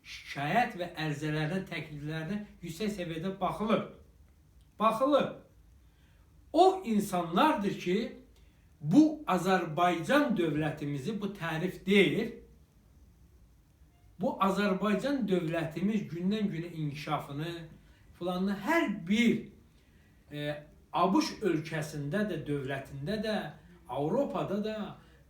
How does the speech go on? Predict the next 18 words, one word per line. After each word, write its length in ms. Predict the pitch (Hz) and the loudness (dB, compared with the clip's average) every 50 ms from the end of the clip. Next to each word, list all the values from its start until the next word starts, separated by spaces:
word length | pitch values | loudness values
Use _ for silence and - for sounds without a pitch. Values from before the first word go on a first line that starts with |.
| - | -12
problemlər 720 | - 147 151 151 139 135 147 156 151 151 170 214 254 254 220 202 | -6 -2 -2 -2 -2 -2 -2 -2 -2 0 0 0 0 2 2 4
var. 220 | 269 277 - - 107 - - - - - - - _ - _ _ _ - _ - _ - - - - - | 6 6 6 6 4 0 -6 -14 -20 -20 -20 -20 _ -20 _ _ _ -20 _ -20 _ -20 -20 -20 -10 -8
Azərbaycanda 880 | 170 170 185 214 226 214 196 247 247 226 196 233 269 277 285 330 330 | -6 -2 0 0 2 2 0 0 0 0 0 0 0 0 0 2 2
da 100 | 233 190 151 139 | 2 2 2 0
var. 160 | 131 110 101 - - - - - - - - - | -4 -6 -10 -12 -18 -20 -20 -20 -20 -20 -8 -2
Ancaq 720 | 190 220 240 277 277 247 208 302 349 349 285 - - - | 2 2 4 4 2 2 2 2 2 2 2 0 -2 2
biz 260 | 285 339 339 - - - - | 4 4 4 4 2 -6 -6
öz 240 | - 320 359 - - - | 0 2 2 2 0 -2
problemlərimizi 960 | 226 226 214 190 170 185 185 175 175 180 180 180 180 170 170 170 170 196 226 - | -2 0 0 0 2 2 0 0 0 -2 -2 -2 -2 -2 -4 -6 -6 -6 -6 -6
şişirdirik 880 | - - - - - 165 156 147 147 294 339 330 294 202 - - - - - - - - _ 156 | -6 -6 -6 -4 -4 -2 -2 -2 -2 0 0 0 0 0 -2 -2 -8 -14 -20 -20 -20 -16 _ -6
və 100 | 180 180 | -6 -6
sosial 600 | - - - 190 160 - - - 220 294 339 339 | -6 -6 -6 -6 -6 -6 -8 0 2 4 4 4
şəbəkədə 800 | - - - - 185 190 170 147 - 175 165 147 175 202 233 269 285 - - - - - _ _ _ _ - | 2 2 0 0 2 2 0 -2 -2 -6 -6 -4 -2 0 0 0 -2 -4 -10 -18 -20 -20 _ _ _ _ 2
başlayırıq 760 | 175 180 - - - 196 202 220 240 226 196 190 208 - - - - - - _ | 2 2 2 -2 -2 0 2 2 2 2 4 4 4 2 0 -6 -12 -18 -14 _
yaymağa. 600 | 151 165 170 170 160 156 160 151 139 135 120 - - - - - - _ _ _ _ _ - | 0 2 2 4 2 2 0 0 -2 -2 -4 -6 -10 -14 -20 -20 -20 _ _ _ _ _ -6
Mən 260 | 156 185 247 277 285 220 | -2 -2 0 0 0 0
deyərdim 480 | 247 262 285 302 - - 233 208 160 | 0 2 2 2 2 2 0 -2 -2
ki, 220 | 151 - 226 277 | -2 -4 -6 -8